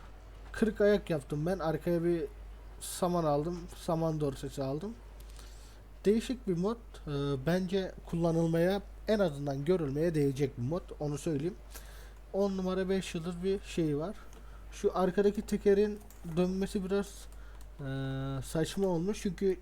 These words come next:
çift teker yani. Bu çift tekerler dönmez genelde. Bak çift teker olmasına rağmen dönüyor. Bu biraz şey olmuş yani, hmm, tek, tek, tek teker olsa dönse bak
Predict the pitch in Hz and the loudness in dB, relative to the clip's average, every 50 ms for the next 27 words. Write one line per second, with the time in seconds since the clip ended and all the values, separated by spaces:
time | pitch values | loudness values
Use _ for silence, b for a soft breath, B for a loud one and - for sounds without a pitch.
0 | - - - - - 208 185 - - - - 185 - - 220 220 190 165 127 120 | -6 -12 -10 -4 -2 -2 -2 -2 0 2 2 2 4 4 2 2 4 2 2 2
1 | 123 139 147 151 160 - - - 185 - - 180 - - 170 165 175 190 190 175 | 0 0 -2 -2 -4 -4 -4 -6 -6 -2 -2 -2 0 0 0 2 2 2 2 2
2 | 156 170 180 185 185 180 170 139 123 117 117 113 110 107 101 104 110 113 - - | 2 0 2 2 2 2 2 2 0 0 0 0 0 -2 -2 -4 -4 -4 -4 -6
3 | - - - - - - - - - - 196 - - - 175 - 175 170 170 175 | -10 -14 -16 -16 -16 -14 -12 -6 -2 -2 -2 0 0 0 -2 0 0 0 0 0
4 | 170 170 165 - - 175 156 147 147 156 170 170 160 170 160 147 151 175 208 262 | 0 0 -2 -2 -4 -4 -2 -2 0 0 0 0 0 0 0 0 0 -2 -4 -4
5 | - B B B B B B B B B B B - - 220 214 226 214 214 208 | -8 B B B B B B B B B B B -2 0 0 2 4 4 4 2
6 | 214 - - 233 208 180 147 135 135 135 - - 160 147 147 151 143 131 - - | 0 0 2 4 4 4 4 2 -2 -4 -4 -4 -4 -2 -2 -2 -4 -4 -4 -6
7 | 165 156 151 151 151 151 151 151 151 - - 208 202 202 - - 220 202 - - | -6 -4 -4 -4 -4 -4 -4 -6 -4 0 4 4 4 4 2 0 0 0 0 0
8 | - - - - - - 226 214 - - 240 220 - 233 220 220 214 214 - 226 | -8 -14 -14 -6 -2 0 0 0 2 0 0 0 2 2 2 2 0 0 0 0
9 | 185 170 214 226 214 190 - 233 233 220 185 - | 2 4 4 4 4 2 0 -2 -2 0 -2 -4